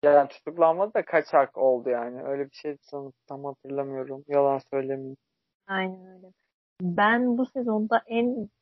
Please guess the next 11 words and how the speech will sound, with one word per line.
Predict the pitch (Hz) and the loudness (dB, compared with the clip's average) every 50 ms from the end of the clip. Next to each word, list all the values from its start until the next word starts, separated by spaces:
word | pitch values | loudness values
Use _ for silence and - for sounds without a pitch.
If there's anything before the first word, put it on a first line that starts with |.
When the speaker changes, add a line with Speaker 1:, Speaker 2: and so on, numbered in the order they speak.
| _ - | _ -10
Speaker 2:
güldüğüm | 202 196 185 185 185 196 190 185 185 185 | -6 -4 -4 -4 -2 -2 -2 -2 -2 -4
şey, | - 202 208 | -4 0 2
yani | 208 202 202 202 202 | 2 2 2 2 2
bence | 214 214 214 214 214 - | 2 2 2 2 0 2
esas | 220 208 208 - 226 226 - _ 233 | 2 0 0 0 0 -2 -2 _ -4
romantik | 214 208 208 208 208 202 196 _ _ - | -2 0 0 0 0 0 -2 _ _ -8
ilişki | 214 196 190 - _ _ - 226 214 202 | -8 -8 -8 -8 _ _ -8 -6 -2 0
Guzman'la | 247 233 220 226 220 202 202 196 202 208 233 262 - _ _ _ _ _ _ _ _ _ | 0 0 0 0 0 0 0 0 -4 _ -10 -10 -10 _ _ _ _ _ _ _ _ _
bence | 196 202 202 202 196 196 - 247 262 - - _ _ _ | -2 0 0 0 0 0 0 2 2 2 0 _ _ _
Samuel | - 220 220 226 220 214 208 240 | 4 4 6 8 6 6 6 6
arasındaydı. | 214 196 190 - - 190 190 185 208 202 196 220 214 208 | 4 4 4 2 -2 -4 -2 0 0 0 -2 -6 -10 -18